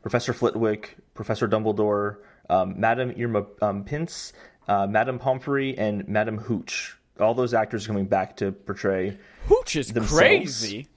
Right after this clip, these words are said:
Speaker 2: That's from Scrubs.
Speaker 1: It's, <laughs> it basically is recreating your own personal journey to Hogwarts, taking classes, that kind of stuff,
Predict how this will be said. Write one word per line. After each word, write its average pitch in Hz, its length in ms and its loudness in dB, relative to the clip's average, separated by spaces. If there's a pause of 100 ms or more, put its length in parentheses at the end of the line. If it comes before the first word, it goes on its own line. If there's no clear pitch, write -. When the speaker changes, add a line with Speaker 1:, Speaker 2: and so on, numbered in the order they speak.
(460)
Speaker 2:
That's 110 160 -6
from 104 140 -8
Scrubs. - 440 -10 (480)
Speaker 1:
It's, - 360 2 (360)
<laughs> - 360 -6
it 160 160 2
basically 190 640 2
is 147 720 -2
recreating 135 760 0
your 117 200 -2
own 123 240 0
personal 135 420 -2
journey 120 300 -2
to 120 100 -2
Hogwarts, 120 580 -4
taking 117 360 -4
classes, 113 460 -2
that 117 180 -2
kind 123 100 -2
of 117 80 -6
stuff, 123 320 -4